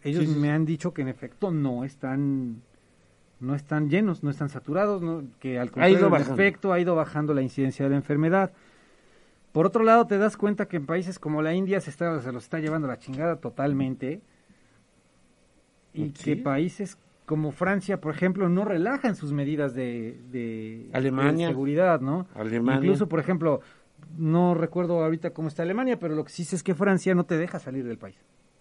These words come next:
Speaker 1: Literal.
Speaker 2: ¿Cero?
Speaker 1: Nada.
Speaker 2: Y tampoco puedes entrar.
Speaker 1: Vuelos internacionales. De-, puedes viajar dentro del espacio Schengen, el de la Comunidad Europea,
Speaker 2: Sí.
Speaker 1: y ya.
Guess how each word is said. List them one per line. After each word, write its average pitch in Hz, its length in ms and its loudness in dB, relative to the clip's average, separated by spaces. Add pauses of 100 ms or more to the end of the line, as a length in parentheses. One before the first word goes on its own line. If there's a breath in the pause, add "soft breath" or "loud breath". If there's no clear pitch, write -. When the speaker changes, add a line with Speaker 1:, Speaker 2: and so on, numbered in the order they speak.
(480)
Speaker 1:
Literal. 120 500 -8
Speaker 2:
¿Cero? 147 460 2 (120)
Speaker 1:
Nada. 139 200 0
Speaker 2:
Y - 100 2
tampoco 147 300 0
puedes 135 240 2
entrar. 107 300 -6 (140)
Speaker 1:
Vuelos 165 320 -6
internacionales. 143 720 -10
De-, 156 80 -6
puedes 240 340 -2
viajar 202 460 -4
dentro 185 300 -2
del 147 120 0
espacio 156 500 -6
Schengen, 151 460 -8 (400 loud breath)
el 120 120 -6
de 127 80 0
la 127 100 -2
Comunidad 135 400 0
Europea, 156 500 -2 (180)
Speaker 2:
Sí. 123 240 -2
Speaker 1:
y 123 120 -14
ya. 131 240 -2